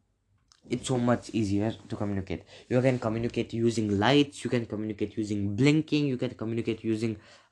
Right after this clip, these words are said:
um, usually, uh, the, a machine, a Morse machi-, machine, that's what I call, I guess. You can also communicate using,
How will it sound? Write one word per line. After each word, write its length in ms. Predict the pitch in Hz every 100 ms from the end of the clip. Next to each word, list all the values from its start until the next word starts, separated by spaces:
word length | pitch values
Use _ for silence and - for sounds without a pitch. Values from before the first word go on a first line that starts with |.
| -
um, 380 | 95 85 85 - _ _ _ _ _ _ _ -
usually, 760 | 120 139 127 123 107 85 - _ -
uh, 80 | -
the, 180 | 104 - _ _ _ _ _ -
a 80 |
machine, 480 | 110 107 113 - 135 -
a 80 |
Morse 520 | 110 104 110 117 - -
machi-, 380 | 101 101 - 101
machine, 320 | 107 98 113
that's 160 | 104 104
what 140 | 104
I 20 |
call, 240 | 104 101 101
I 60 |
guess. 160 | 104 104 - -
You 80 | 120
can 120 | 120
also 220 | 117 110 -
communicate 400 | 113 113 117 113
using, 340 | 107 110 98